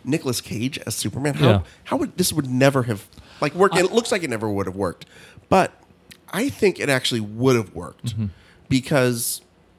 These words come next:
Speaker 1: the story that they wound up getting to with Tim Burton is that Superman is basically trying to deal with the fact that he's an alien.
Speaker 2: Yeah.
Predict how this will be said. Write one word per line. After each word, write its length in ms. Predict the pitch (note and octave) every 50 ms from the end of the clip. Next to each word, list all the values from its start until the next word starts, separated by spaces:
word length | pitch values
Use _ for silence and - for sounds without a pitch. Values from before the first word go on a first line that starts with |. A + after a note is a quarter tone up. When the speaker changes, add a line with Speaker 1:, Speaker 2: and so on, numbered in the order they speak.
| _ _ _ _ _ _ _ _ _ _ - - B2+ D3
Speaker 1:
the 180 | D3 C#3 C3 B2+
story 480 | - - - - F3 F3 G3 G3 F#3+ F3
that 160 | D#3 C#3+ -
they 80 | C#3 C3
wound 260 | B2+ C3 C3 C3 B2+
up 180 | B2+ - -
getting 280 | A2+ C3 C3 C3 B2 A#2
to 140 | - - G2
with 160 | - G2 - -
Tim 160 | - G#2 F#2
Burton 380 | F#2 G2 F#2+ - - - - - _ _ _ _ _ _ - _ _ _ _ _ _
is 240 | - B2 A#2 G#2 -
that 180 | - - G2 -
Superman 640 | - - - C#3+ C3+ C#3 C#3+ C3 B2+ A#2+ A2+ A2+ A2
is 180 | - G2 G2+
basically 800 | G2+ - A2 G#2+ G#2+ - - G#2 - G#2 G#2 G2 F#2 F#2 F#2 F#2+ F#2+ - _ _ _ _ _ _ _ _ _ _ _ _ _ _ _ _ -
trying 320 | - - C#3+ C3+ C3+ C3
to 100 | B2+ B2
deal 300 | G#2 A2+ A#2 A#2+ A#2 G#2+
with 120 | G#2 G#2+ F#2
the 60 | G2
fact 280 | - A#2 G#2 G2+ - -
that 80 | F#2+
he's 200 | - A2+ G#2 G2
an 120 | G2+ F#2 - -
alien. 420 | G#2+ G2+ F2 E2+ C#2+ G#1+ A#1 - B2
Speaker 2:
Yeah. 220 | C#3+ B2+ G#2 F2+